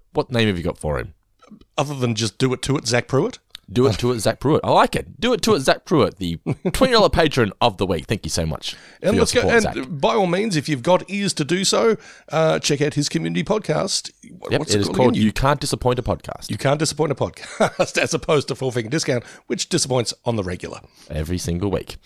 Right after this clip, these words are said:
Speaker 1: Also, shout outs
Speaker 2: <laughs> Like,
Speaker 1: to
Speaker 2: like Clockwork.
Speaker 1: <laughs> Christopher Trent Darby, Andrew Zer, Jordan Molman Ritchie, Steamed Ham Champion Dylan Haggett, Sally Kimberley, Hank Scorpio, Kevin Dental Plan Flood,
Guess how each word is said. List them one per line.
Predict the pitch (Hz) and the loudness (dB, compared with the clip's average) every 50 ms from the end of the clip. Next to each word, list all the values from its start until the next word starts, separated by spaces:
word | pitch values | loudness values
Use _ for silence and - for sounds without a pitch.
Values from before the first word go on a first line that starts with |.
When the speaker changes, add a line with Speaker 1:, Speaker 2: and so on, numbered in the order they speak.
| - - - - - - - | -16 -16 -16 -18 -14 -4 -2
Speaker 1:
Also, | 107 110 - - 113 | 0 0 2 2 2
shout | 104 - - 120 117 117 | 2 4 4 4 6 4
outs | 110 220 | 6 6
Speaker 2:
<laughs> | |
Like, | 269 277 - 104 90 - _ | 6 6 4 4 2 -2 _
Speaker 1:
to | - | 2
Speaker 2:
like | 233 269 214 139 - - | 4 6 6 4 2 0
Clockwork. | - 240 254 214 - - 185 165 104 - - - _ - 151 - - - | 2 4 4 4 2 2 0 0 0 -2 -12 -18 _ -2 -2 -2 -2 -2
Speaker 1:
<laughs> | - - - - - | -6 -8 -10 -8 -4
Christopher | - 151 131 - 135 110 117 117 110 107 - - - | -2 -2 -2 0 -2 0 4 4 4 4 4 0 -4
Trent | - - 131 117 - - | 0 0 0 0 0 0
Darby, | - 143 165 175 185 170 151 - _ _ _ _ _ _ _ - | 0 2 2 2 0 0 -4 -4 _ _ _ _ _ _ _ -2
Andrew | 110 107 104 85 85 82 | 0 0 0 0 0 -4
Zer, | 73 76 113 123 127 131 120 | -2 0 2 4 4 4 2
Jordan | 90 - 120 113 104 87 90 87 | 2 0 0 0 2 2 0 0
Molman | 92 110 110 104 101 98 92 87 87 | 2 2 2 4 2 0 0 0 -2
Ritchie, | 113 123 - - 151 151 | -4 -4 -4 -4 -4 -4
Steamed | - - - 135 117 104 87 | -4 -2 0 0 0 2 2
Ham | 95 101 98 90 | 2 2 2 0
Champion | - - 107 101 92 - 104 92 85 82 | 0 0 0 0 0 0 0 -2 -2 -2
Dylan | - - 120 107 92 87 78 | 0 0 0 0 0 -2 0
Haggett, | 98 131 131 143 135 - _ - - _ _ _ _ - | 0 0 2 0 -2 -2 _ -20 -20 _ _ _ _ -14
Sally | - - - 170 156 147 135 127 | -10 -4 0 2 2 2 2 0
Kimberley, | - - 139 143 139 151 147 147 135 | 0 0 -2 0 0 0 0 0 0
Hank | 113 131 127 - - | 0 0 -2 -2 -2
Scorpio, | - - - 110 113 - 117 117 117 117 | -6 -2 -2 -2 0 0 2 2 2 2
Kevin | 110 - - 147 135 123 101 82 | 2 2 0 2 2 2 0 -2
Dental | - - 117 113 - 127 | 0 0 0 0 0 -4
Plan | 113 - - 113 110 104 95 | -4 -2 -2 0 0 0 -2
Flood, | - - 120 139 - 196 - | -2 0 0 0 0 -2 -6